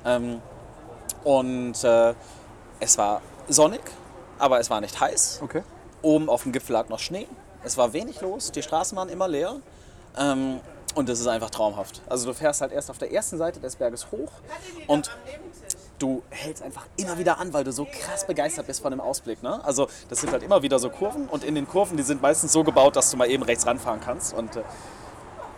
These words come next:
Speaker 1: ich hab bestimmt irgendwie drei Stunden auf diesem Berg rumgedöllmert, weil ich alle paar Meter rechts rangefahren bin und mir dachte, "Alter, ist das geil."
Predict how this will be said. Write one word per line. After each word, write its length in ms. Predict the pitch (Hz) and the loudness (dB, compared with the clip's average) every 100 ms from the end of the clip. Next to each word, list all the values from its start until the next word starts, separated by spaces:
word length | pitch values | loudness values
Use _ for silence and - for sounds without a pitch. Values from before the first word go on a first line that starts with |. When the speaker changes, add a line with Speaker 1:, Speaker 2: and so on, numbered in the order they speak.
| - | -4
Speaker 1:
ich 180 | - - | -2 -2
hab 120 | 123 - | -6 -8
bestimmt 340 | 127 - 143 | -8 -4 -4
irgendwie 200 | 139 113 | -4 -6
drei 220 | 123 120 120 | 2 2 4
Stunden 240 | 156 135 | -2 -2
auf 100 | 120 | -2
diesem 220 | 123 113 | -4 2
Berg 180 | 123 131 | 4 4
rumgedöllmert, 560 | 123 120 - 113 123 120 | 0 -2 0 4 4 4
weil 140 | 120 | 2
ich 100 | 117 | 2
alle 140 | 139 | -4
paar 160 | 123 120 | -4 -6
Meter 200 | 120 131 | -4 -2
rechts 200 | 117 - | -2 -2
rangefahren 400 | 131 120 117 107 | -2 0 0 0
bin 100 | 110 | -2
und 100 | 113 | -4
mir 80 | 110 | -6
dachte, 220 | - - - | -10 -16 -16
"Alter, 220 | - - | -16 -8
ist 140 | - - | -8 -6
das 100 | |
geil." 120 | - | -6